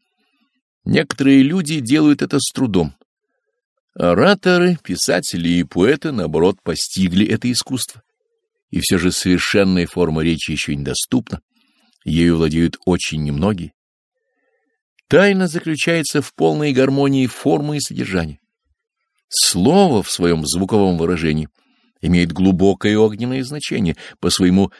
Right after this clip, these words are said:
вибрационному ключу. И вот этот-то ключ и тональность мысли, ее цвет и окраска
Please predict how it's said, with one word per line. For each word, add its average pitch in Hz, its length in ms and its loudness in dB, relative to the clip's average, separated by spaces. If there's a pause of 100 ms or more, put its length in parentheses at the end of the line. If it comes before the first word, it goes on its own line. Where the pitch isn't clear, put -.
(100)
вибрационному 101 680 0
ключу. 123 400 -8 (1300)
И 110 100 2
вот 104 260 0
этот-то 101 440 -2
ключ 156 680 -2 (420)
и 87 80 -2
тональность 87 680 -2
мысли, 117 640 0
ее 73 200 -2
цвет 90 440 -2
и - 20 0
окраска 92 580 -2